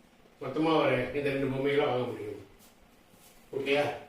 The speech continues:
இது மாதிரி பெருக்கல் விதி ஒரு சம், இது கூட்டலுக்கான ஒரு கணக்கு. இது போல இன்னும் சில கணக்குகள் நம்ம போடுவோம், பார்க்கலாம். அடுத்து பார்ப்போம். ஓகே,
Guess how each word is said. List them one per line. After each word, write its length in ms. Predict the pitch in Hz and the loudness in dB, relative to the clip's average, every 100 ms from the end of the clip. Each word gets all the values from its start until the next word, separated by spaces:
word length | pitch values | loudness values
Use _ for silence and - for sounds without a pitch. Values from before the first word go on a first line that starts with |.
| - - - - - | -20 -20 -20 -20 -4
இது 200 | 180 196 | 4 6
மாதிரி 280 | 185 190 226 240 - - - - - | 6 6 2 -2 -8 -16 -20 -20 -8
பெருக்கல் 320 | 147 156 170 | -4 -2 0
விதி 200 | 143 135 | 0 0
ஒரு 140 | 131 127 | 0 -2
சம், 320 | 139 - 135 | -4 -4 -2
இது 100 | 135 | -2
கூட்டலுக்கான 680 | 135 147 135 - - - - | -2 -2 -2 -6 -12 -16 -14
ஒரு 160 | - - - | -16 -16 -16
கணக்கு. 260 | - - - - - - - - - _ | -18 -18 -20 -20 -20 -20 -20 -20 -20 _
இது 160 | 190 190 | 4 6
போல 180 | 202 | 8
இன்னும் 220 | 185 202 - | 8 8 4
சில 140 | 151 | 2
கணக்குகள் 380 | 131 143 139 139 | -4 -4 -2 0
நம்ம 160 | 123 | 0
போடுவோம், 420 | - 123 123 113 - | -2 -4 -2 -4 -4
பார்க்கலாம். 360 | 117 120 - - - - - - - - | -6 -4 -8 -10 -18 -20 -20 -20 -20 -10
அடுத்து 240 | 143 151 - | -6 -6 -6
பார்ப்போம். 400 | - - 117 117 | -10 -12 -10 -8
ஓகே, 160 | 214 | -8